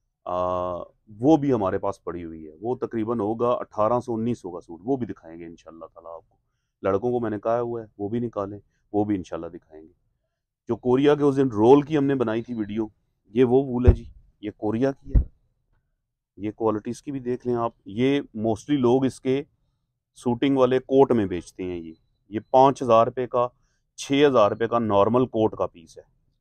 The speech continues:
चार मीटर का पीस लेंगे, दो कोट बन जाएंगे, ठीक है। अगर कोट बनाना चाहें कोट बनाएं, <clears throat> शलवार सूट बनाना चाहें शलवार सूट बनाएं,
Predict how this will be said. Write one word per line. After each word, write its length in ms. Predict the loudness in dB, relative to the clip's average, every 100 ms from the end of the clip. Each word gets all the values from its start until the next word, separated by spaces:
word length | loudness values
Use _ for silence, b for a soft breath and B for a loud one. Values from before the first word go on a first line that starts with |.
| _ _ _ _ 4
चार 220 | 6 8
मीटर 240 | 4 0 0
का 120 | 0
पीस 260 | 0 -4 0
लेंगे, 340 | 0 0 -4 -8 _ _ _ 6
दो 180 | 6 4
कोट 280 | -2 -6
बन 200 | -10 -14
जाएंगे, 260 | -16 -20 -20 _ _ _ _ _ _ _ _ _ _ _ _
ठीक 220 | -12 -10 -10
है। 140 | -10 -4
अगर 160 | -2 0
कोट 240 | 2 0
बनाना 280 | 2 0 0
चाहें 220 | 0 -2 -2
कोट 220 | 0 2
बनाएं, 360 | 2 2 2 -2 _ _ _
<clears throat> 420 | 0 2 2 -2 -14 _ _ -10
शलवार 300 | 0 4 4
सूट 180 | 2 -6
बनाना 280 | -6 -6 -6
चाहें 160 | -8 -10
शलवार 280 | -10 -12
सूट 200 | -12 -18 -20
बनाएं, 240 | _